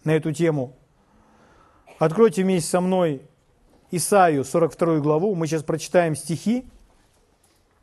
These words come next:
Я думаю, что вы можете дома сделать себе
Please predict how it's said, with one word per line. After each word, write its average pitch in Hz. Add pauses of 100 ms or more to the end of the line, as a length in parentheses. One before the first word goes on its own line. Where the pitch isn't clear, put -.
(1300)
Я 208
думаю, 220
что 196
вы 202
можете 196
дома 180
сделать 165
себе 160